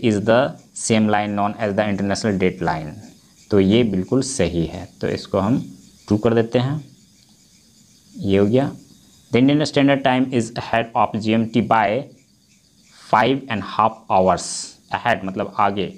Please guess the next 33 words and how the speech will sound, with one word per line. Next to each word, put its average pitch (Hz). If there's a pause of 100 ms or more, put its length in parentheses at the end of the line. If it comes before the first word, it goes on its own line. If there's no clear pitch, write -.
(460)
तो 120
जीएमटी 120 (160)
ग्रीनविच 120
के 139
टाइम 113
से 123
हमारा 107 (520)
हिंदुस्तान 104
का 123
टाइम 110
जो 113
है 120
वो 113
पाँच 104
घंटा 98
आगे 104
चलता 87
है, 95 (100)
तो 110
ये 113
भी 117
बिल्कुल 123
सही 87
है, - (680)
तो 95
इसको 117
हम 104
करते 101
हैं 113
ट्रू। 151 (1200)
ये 101
हो 107
गया। 131